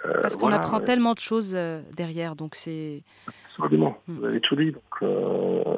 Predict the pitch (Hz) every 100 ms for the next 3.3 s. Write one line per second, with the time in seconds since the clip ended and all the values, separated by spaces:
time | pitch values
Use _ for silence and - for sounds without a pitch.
0 | 50 - - - - - 139 156 104 104
1 | - 104 98 98 107 107 113 143 156 117
2 | 101 101 98 - - 101 - _ _ 95
3 | 104 - 143